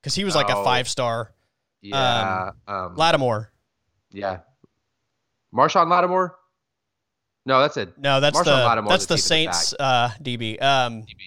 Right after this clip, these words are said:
Speaker 2: yeah, out of
Speaker 1: Marcus
Speaker 2: Ohio State.
Speaker 1: Lattimore, maybe?
Speaker 2: I can't remember. Lane Kiffin, by the way, was at Tennessee in two thousand and nine. That was his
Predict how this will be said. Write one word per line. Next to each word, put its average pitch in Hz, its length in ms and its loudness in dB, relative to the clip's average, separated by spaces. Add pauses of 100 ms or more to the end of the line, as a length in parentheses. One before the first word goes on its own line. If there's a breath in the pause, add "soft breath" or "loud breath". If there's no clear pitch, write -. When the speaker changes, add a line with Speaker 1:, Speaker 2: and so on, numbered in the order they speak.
Speaker 2:
yeah, 90 140 -8
out 80 60 -6
of 107 60 2
Speaker 1:
Marcus 185 160 2
Speaker 2:
Ohio 247 120 0
State. 233 120 -2
Speaker 1:
Lattimore, 240 320 4
maybe? 240 360 0 (3250)
Speaker 2:
I 87 180 -10
can't 90 220 -12
remember. 85 300 -10 (240)
Lane 214 140 4
Kiffin, 156 220 0
by 120 120 2
the 107 60 0
way, 104 140 0
was 113 220 -2
at 104 100 -6
Tennessee 101 340 -10
in 92 60 -12
two 104 100 -12
thousand 92 280 -8
and 90 80 -10
nine. 87 200 -4
That 90 120 -2
was - 140 -8
his 113 160 -8